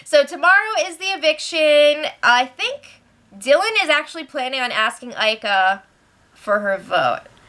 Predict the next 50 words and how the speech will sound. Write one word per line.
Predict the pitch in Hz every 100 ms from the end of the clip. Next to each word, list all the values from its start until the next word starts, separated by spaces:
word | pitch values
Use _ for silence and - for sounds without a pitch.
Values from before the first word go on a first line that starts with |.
| - - - _ -
Good | 381 440
luck | 381 359
with | 370 370
that, | 277 269 302
but | 392
seriously, | 466 466 453 440
props | 392 381 381
for |
trying, | 370 330 226 202 214
because | 233 262 240 233 226 - -
you | 285
gotta | 311 302
try | 330 277
everything, | 247 220 233 226 208
right? | 196 208 233 -
When | 220
your |
back's | 214 214 226
against | 233 226
the | 233
wall | 220 220
like | 226
that, | 220 214 226
you |
gotta | 226 214
try | 208 190
everything. | 185 196 196 190 196 _ - -
So, | - - 220 202 196 196
um, | 190 214 202 202
it'll | - 277
be | 294
interesting | 302 294 294
to | 269
see | 277
if | 269
he | 254
actually | 247 - 247
does | 226 220 220 -
follow | 214 202
through | 208 208 190
and | -
try | 196 175
that, | 151 131 - _
and | 185 190 180 -
to | -
see | - -
what | -
Ica's | 107 - 113
response | 113 - - - -
is. | - -